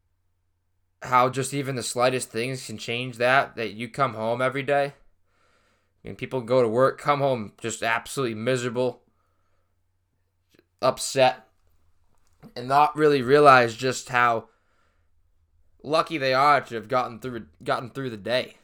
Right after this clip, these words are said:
I mean, I know helicopter isn't exactly, you know, your typical Honda Odyssey. You're going to your, you're bringing your kid to your, to a soccer practice, or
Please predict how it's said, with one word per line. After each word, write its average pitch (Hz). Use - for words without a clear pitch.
I 123
mean, 139
I 131
know 147
helicopter 131
isn't 131
exactly, 117
you -
know, 110
your 101
typical 113
Honda 123
Odyssey. 120
You're 120
going 120
to 117
your, 110
you're 107
bringing 120
your 117
kid 127
to -
your, 110
to 113
a 104
soccer 117
practice, 117
or 101